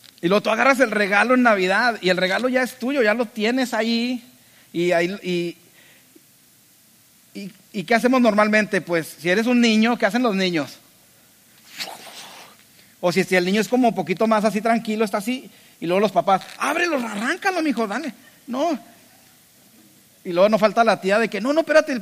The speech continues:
es que lo podemos usar el papel para la otra, la otra Navidad", ¿verdad? Así. Pero generalmente el regalo, usted lo abre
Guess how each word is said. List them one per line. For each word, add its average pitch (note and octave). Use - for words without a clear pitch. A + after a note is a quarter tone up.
es F#3
que C#4
lo A#3
podemos A3
usar A3
el A#3+
papel G#3
para B3
la A#3+
otra, B3
la F3
otra A#3
Navidad", F#3
¿verdad? E3+
Así. D3+
Pero G3
generalmente A#3
el C#4
regalo, A3
usted F3+
lo A3
abre G#3